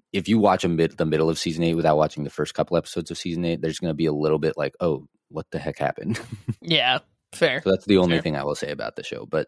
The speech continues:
Speaker 1: other than that, the show's, like, the show's got
Speaker 2: Delightful.
Speaker 1: so much funny parts you could watch literally anytime.
Speaker 2: It's a delightful show.
Speaker 1: All right.
Speaker 2: All right.
Speaker 1: Tea break.
Speaker 2: <laughs> Um, Chase.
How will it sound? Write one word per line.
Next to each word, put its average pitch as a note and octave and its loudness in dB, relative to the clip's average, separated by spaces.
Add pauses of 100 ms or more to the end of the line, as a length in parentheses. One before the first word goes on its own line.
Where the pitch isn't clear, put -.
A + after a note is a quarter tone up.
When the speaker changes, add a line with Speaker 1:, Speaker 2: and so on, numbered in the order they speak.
(140)
Speaker 1:
other F#2+ 6
than E2+ 2
that, D#2+ 2
the D#2+ -10
show's, - -6 (480)
like, C2 -4 (560)
the D2+ -12
show's D#2 -2 (120)
got D2 2 (140)
Speaker 2:
Delightful. G#3 2
Speaker 1:
so - -2
much D2 -4 (180)
funny D#2+ -4
parts C2+ -10
you D2 -8
could D#2 -4
watch C2 -2
literally B1 -2
anytime. B1 -4 (500)
Speaker 2:
It's - -2
a F3+ 0
delightful D#3 2
show. F#3+ -6 (840)
Speaker 1:
All F2+ 0
right. G2+ 6
Speaker 2:
All D3+ 4
right. - -10 (320)
Speaker 1:
Tea A#2 4
break. G2 4 (480)
Speaker 2:
<laughs> C4+ 0 (1120)
Um, F#3+ 4 (1120)
Chase. - -2